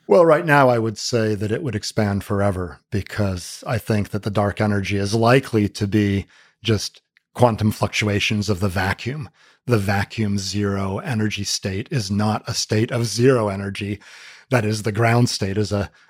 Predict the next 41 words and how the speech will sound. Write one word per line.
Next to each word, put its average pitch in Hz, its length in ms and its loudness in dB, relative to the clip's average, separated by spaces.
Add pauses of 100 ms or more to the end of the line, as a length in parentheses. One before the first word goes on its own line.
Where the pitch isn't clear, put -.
a 123 80 -2
state 107 320 0
of 101 80 -4
some 110 440 0
elevated 110 480 0
energy 101 420 -4
which 98 180 -4
has 104 200 0
a 98 160 -2 (260)
repulsive 110 640 -2
effect - 480 -4
to 95 180 -6
it. 95 140 -16 (440)
And 123 200 2
that 135 360 4 (160)
will 127 160 4
never 120 280 4
go 110 160 4
away 120 340 6
because 101 400 -4
it's - 220 -6
not 120 360 2 (280)
something 113 400 0
that 110 100 -2
changes 107 460 -2
with 104 180 -6
time. 107 480 0 (380)
So 123 180 2
if 98 80 -2
the 113 80 2
universe 113 400 4
is 107 140 -4
accelerating 107 580 0
now, 113 460 2
it 143 120 -4
will 107 280 -6
forever 110 420 0
continue 104 460 -4
to 98 120 -10
do 104 180 -4
so. 87 360 -8